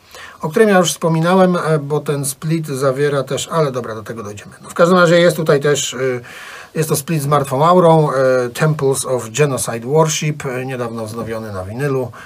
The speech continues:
no więc ten Split wychodzi, mm, plus ta epka i to jest Szron. No i ta Martwa Aura, która właśnie na tym Splicie jest, e,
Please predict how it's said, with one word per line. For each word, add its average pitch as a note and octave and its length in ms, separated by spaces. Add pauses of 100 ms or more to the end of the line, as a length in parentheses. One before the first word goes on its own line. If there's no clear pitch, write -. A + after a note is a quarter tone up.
(440)
no A#2+ 220
więc B2+ 180
ten C3 160
Split A#2+ 240
wychodzi, E3+ 520 (100)
mm, B2 840 (260)
plus C#3 200
ta A2+ 120
epka B2 400
i A#2 120
to A2+ 160
jest - 340
Szron. B2 480 (340)
No D3+ 100
i D#3+ 60
ta F3+ 100
Martwa F3 360
Aura, D#3 260
która B2+ 220
właśnie C#3 320
na B2 80
tym A#2+ 160
Splicie C3+ 400
jest, F3 340
e, - 20